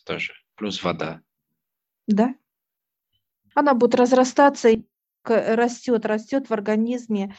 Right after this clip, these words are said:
Speaker 2: Она как сеткой будет
Speaker 1: Она как
Speaker 2: захватывать
Speaker 1: споры,
Speaker 2: метастазы.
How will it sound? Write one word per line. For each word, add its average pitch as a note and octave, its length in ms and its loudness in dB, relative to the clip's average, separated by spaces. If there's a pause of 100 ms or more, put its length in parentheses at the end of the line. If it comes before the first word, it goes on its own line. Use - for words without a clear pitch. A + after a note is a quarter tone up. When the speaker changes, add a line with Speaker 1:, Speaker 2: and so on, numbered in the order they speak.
(260)
Speaker 2:
Она A#3 200 4
как B3 220 0
сеткой A3 640 0
будет G3+ 380 -2 (100)
Speaker 1:
Она B2+ 280 2
как A#2+ 220 0
Speaker 2:
захватывать - 0 -
Speaker 1:
споры, D3+ 560 2 (200)
Speaker 2:
метастазы. G3 220 -4